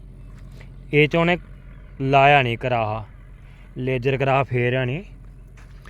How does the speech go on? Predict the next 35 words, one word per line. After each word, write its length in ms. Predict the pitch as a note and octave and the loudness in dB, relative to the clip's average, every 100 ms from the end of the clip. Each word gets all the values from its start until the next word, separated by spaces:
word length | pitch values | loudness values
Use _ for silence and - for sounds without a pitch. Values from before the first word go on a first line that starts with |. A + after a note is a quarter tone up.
| - - - | -20 -10 -6
ਉਹ 120 | D#3+ | -2
ਕਹਿੰਦਾ, 240 | E3+ F3+ | 0 2
"ਜੇ 120 | E3+ E3+ | 2 2
ਬਾਈ 200 | E3 F3+ | 4 6
ਇਹ 140 | F#3+ | 4
'ਚ 100 | - | 2
ਫੇਰਦਾ 460 | C#3+ D3 D3 C#3+ D3+ | 2 4 4 2 0
ਨਾ," 100 | F#3 | 0
ਮੈਂ 220 | E3+ D3+ | 0 -2
ਕਹਿੰਦਾ, 240 | D#3 F3 | 0 0
"ਆਹ 80 | D#3 | 0
ਡਲੀਆਂ 380 | C3+ C3+ C3+ C3+ | 0 -2 0 -4
ਸਾਰੀਆਂ 340 | A#2+ C#3+ D#3+ | -4 -4 -4
ਜਿਹੜੀਆਂ 280 | C#3 C#3 D#3 | -6 -6 -8
ਆਹ, 240 | B2+ A#2 A2+ - - - - - - - - | -8 -10 -12 -20 -20 -20 -20 -20 -20 -20 -6
ਇਹ 80 | D3 | -2
ਡਲੀਆਂ 320 | C#3 C#3 C#3+ | 0 0 2
ਇਹਦੇ 140 | D3+ D#3+ | 2 2
ਵਿੱਚ 260 | C#3 - | 0 -2
ਆ 100 | A#2+ | -4
ਜਾਣਗੀਆਂ।" 380 | G#2 A#2+ B2+ G#2 - - - - - - - - - - - - - - - - - - | -4 -8 -10 -12 -16 -20 -20 -20 -20 -20 -20 -20 -18 -20 -18 -12 -12 -12 -14 -6 -4 -2
ਆਹ 80 | C3 | 0
ਦੇਖੋ 240 | C3 B2 | -2 -2
ਕਿੰਨੀ 280 | C3+ C3 B2+ | -2 0 0
ਡਲੀ 360 | A2+ A2+ A2 G#2+ | 0 -2 -2 -6
ਹੈ, 140 | G#2+ - - - - - - - - - - - - - - - - - - - - - | -10 -16 -18 -18 -20 -20 -20 -20 -20 -20 -20 -20 -20 -20 -20 -20 -20 -20 -20 -20 -20 2
ਤੇ 120 | C#3 | 4
ਇਹਦੇ 220 | C3+ C#3+ | 4 4
ਵਿੱਚ 180 | D3+ D3+ | 2 0
ਡਲੀ 320 | C3 B2+ C3 | 2 2 2
ਹੈ 120 | A2+ C3 | 0 0
ਨਹੀਂ, 100 | D3+ | 0
ਇਹ 60 | |
ਸੁਭਾਗਾ 480 | C#3+ D#3 D#3 B2 A#2+ | 0 0 2 2 0
ਮਾਰਿਆ। 360 | A#2+ B2 C3 | 0 0 -2